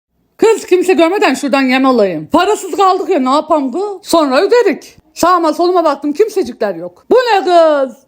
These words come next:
Ah nereden çıktı ya? Ne var az yem aldıysak? Hırsız diyor bir de ya. Ah hindimi gördüm. Kimsecikler görmeden çalmalıyım.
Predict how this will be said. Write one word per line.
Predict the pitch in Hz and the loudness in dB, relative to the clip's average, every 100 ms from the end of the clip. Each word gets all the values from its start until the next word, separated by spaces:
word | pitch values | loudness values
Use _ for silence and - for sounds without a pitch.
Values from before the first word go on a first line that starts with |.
| _ 320 | _ -2
Ah | 349 349 | -2 -4
nereden | 285 349 427 453 | -2 0 0 0
çıktı | 453 440 359 | -2 2 2
ya? | 233 311 381 - _ | 2 0 -6 -16 _
Ne | 311 | 2
var | 453 370 | 2 2
az | 320 285 | 2 0
yem | 294 285 | 0 0
aldıysak? | 277 269 269 440 466 - _ - | 0 -2 -2 -2 -2 -6 _ 0
Hırsız | 415 480 427 | 2 2 2
diyor | 440 440 | 2 2
bir | 311 | 0
de | 269 | 0
ya. | 262 262 415 453 - _ _ _ _ _ _ | 2 2 2 -2 -8 _ _ _ _ _ _
Ah | 320 311 - _ _ | -2 -2 -8 _ _
hindimi | 233 233 285 359 | -8 -2 -2 0
gördüm. | 427 240 202 156 _ _ | 0 0 -6 -10 _ _
Kimsecikler | 403 392 339 262 302 269 | -4 -2 -2 -2 0 0
görmeden | 269 269 262 247 | 0 0 0 -2
çalmalıyım. | 240 294 269 247 220 196 | 0 -2 -2 -4 -6 -10